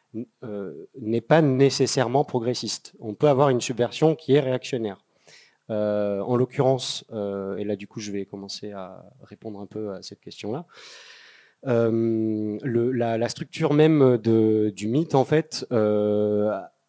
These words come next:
euh, n-, nourrit, euh, des racines un peu, euh, on va dire qu'il y a un, un espèce de, d'effet de, de vase communicant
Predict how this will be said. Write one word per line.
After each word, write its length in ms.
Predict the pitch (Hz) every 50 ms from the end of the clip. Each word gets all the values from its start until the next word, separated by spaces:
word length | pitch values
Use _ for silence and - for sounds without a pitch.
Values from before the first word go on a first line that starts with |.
| _ _ _ _ _ -
euh, 40 | 110 - - - -
n-, 180 | - 123 135 -
nourrit, 580 | - 160 127 135 139 139 135 160 160 170 170 160
euh, 80 | 143 127
des 160 | 120 135 131
racines 480 | 123 131 127 - - - 139 147 147
un 100 | 143 131
peu, 160 | 123 - 135 135
euh, 840 | 139 139 139 131 117 110 110 107 107 107 107 104 104 104 104 101 101
on 100 | 104 107
va 100 | 107 110
dire 180 | 101 120 -
qu'il 120 | _ - 120
y 20 |
a 40 | 110
un, 360 | 110 107 101 101 98 104 104
un 100 | 107 107
espèce 340 | 107 - - - 117 110 110
de, 160 | 107 104 101
d'effet 360 | 98 107 104 - - 127 123
de, 460 | 117 110 104 104 104 101 101 101 101 101
de 80 | 101 107
vase 200 | 107 120 113 -
communicant 680 | - 135 123 120 117 113 107 - 135 139 151 147